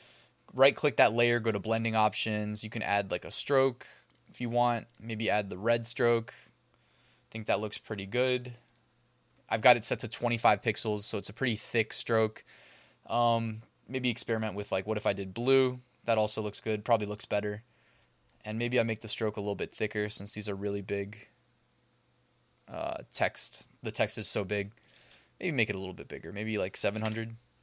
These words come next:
and tighten up the horizontal spacing there. I think that looks best, like that. Basically, I just want it to be big, bold, easy to read. So grab him by the ballot.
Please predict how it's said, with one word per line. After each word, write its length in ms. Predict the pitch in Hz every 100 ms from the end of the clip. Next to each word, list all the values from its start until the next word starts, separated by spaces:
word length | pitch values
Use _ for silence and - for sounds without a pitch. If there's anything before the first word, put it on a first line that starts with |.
| _ _ _ _
and 180 | - 101
tighten 240 | 113 98 104
up 180 | 101
the 260 | 101 98 107 - _ _ -
horizontal 420 | 113 107 110 101
spacing 560 | - - 143 - 151 147
there. 260 | 143 143 - - - _ _ - - _ _ _ _ _ _ _ _ _ _ _ _ _ _ -
I 60 | -
think 160 | 113
that 160 | 98 87
looks 180 | 95 -
best, 720 | 80 78 110 - - - - _ _ _ _
like 140 | - -
that. 400 | - - - - - - - _ _ - 139
Basically, 560 | 185 185 165 156 135
I 120 | - 139
just 180 | 139 156
want 160 | 139
it 20 |
to 80 | 127
be 40 | 113
big, 380 | 101 120 110
bold, 420 | 110 104 104 101 -
easy 260 | 123 117 117
to 80 | 110
read. 400 | 98 101 101 - _ _ _ -
So 240 | - 110
grab 280 | 104 127 135
him 100 | 139
by 180 | 123 120
the 100 | 110
ballot. 480 | 110 110 110 110